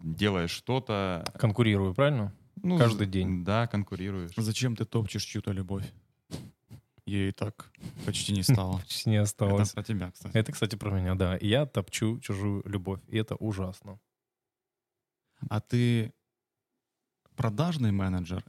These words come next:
Speaker 3: или менеджер по продажам?
Speaker 2: Я продажный.
Speaker 1: Ты продажный?
Speaker 2: Да, я продажный. Вот
Speaker 1: А
Speaker 2: у меня
Speaker 1: чего?
Speaker 2: ценность, э, системы слабо развита.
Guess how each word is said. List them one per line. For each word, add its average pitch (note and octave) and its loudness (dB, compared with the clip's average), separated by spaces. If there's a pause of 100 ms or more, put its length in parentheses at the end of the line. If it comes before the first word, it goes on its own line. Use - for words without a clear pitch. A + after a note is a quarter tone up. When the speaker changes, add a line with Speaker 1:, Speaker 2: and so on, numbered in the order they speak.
Speaker 3:
или G2+ 2
менеджер A2 0
по - -4
продажам? F2+ -4 (240)
Speaker 2:
Я C#3+ 8
продажный. F2+ 4 (400)
Speaker 1:
Ты - -20
продажный? A#2+ 2
Speaker 2:
Да, G2+ 8
я D3+ 6
продажный. F#2+ 0 (520)
Вот A2 8
Speaker 1:
А G2 10
Speaker 2:
у - 10
меня D#3 10
Speaker 1:
чего? - 6
Speaker 2:
ценность, C#3+ 6
э, A2 6 (120)
системы B2+ 6
слабо F2+ 2
развита. F#2+ -4